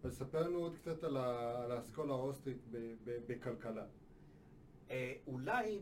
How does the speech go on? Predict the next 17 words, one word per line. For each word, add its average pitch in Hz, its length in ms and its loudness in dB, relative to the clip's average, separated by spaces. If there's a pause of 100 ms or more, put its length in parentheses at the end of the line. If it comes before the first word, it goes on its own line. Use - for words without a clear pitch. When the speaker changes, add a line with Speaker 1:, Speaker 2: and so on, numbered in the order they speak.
Speaker 2:
במקום 160 960 -2 (160)
להגיד 117 720 0 (240)
איך - 460 4 (680)
כלכלנים 135 760 2
אוסטרים 139 640 -2
פועלים, 151 600 0 (360)
אני 135 200 2
אגיד 123 360 0
מה 127 280 2
החשיבות, 147 640 -4
למ-, 151 200 2 (100)
למ-, 151 280 2
למה 160 220 2
בכלל 156 400 -2
זה 135 160 -6
צריך 143 300 -12
לעניין, 143 460 -2